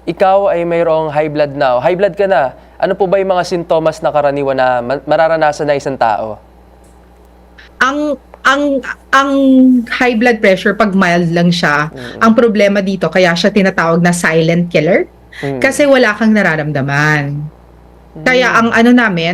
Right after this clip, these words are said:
Speaker 2: ang advocacy namin, dapat kung eighteen years old and above ka, dapat,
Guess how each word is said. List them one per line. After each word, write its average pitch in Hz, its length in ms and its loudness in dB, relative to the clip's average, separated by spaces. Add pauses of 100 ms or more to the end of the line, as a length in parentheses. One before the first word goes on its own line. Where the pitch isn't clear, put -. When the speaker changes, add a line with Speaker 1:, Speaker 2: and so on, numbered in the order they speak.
Speaker 2:
ang 196 260 0
advocacy 180 560 0
namin, 226 400 4
dapat 190 400 0 (160)
kung 196 220 -4
eighteen 214 340 2
years 208 240 2
old 180 240 2
and 180 80 2
above 262 380 -2
ka, 190 340 0
dapat, 220 400 0